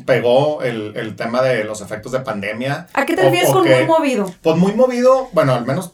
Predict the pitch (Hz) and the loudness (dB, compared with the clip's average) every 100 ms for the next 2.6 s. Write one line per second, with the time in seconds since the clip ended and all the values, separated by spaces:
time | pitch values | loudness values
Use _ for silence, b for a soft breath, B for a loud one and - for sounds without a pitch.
0 | 143 139 147 190 208 175 175 - 139 135 | 0 2 2 2 2 0 0 0 -4 -2
1 | 135 - 143 135 135 139 135 120 120 123 | -2 -2 0 4 4 2 0 -2 -2 0
2 | 135 120 113 131 160 - | 0 0 -2 -2 -2 -6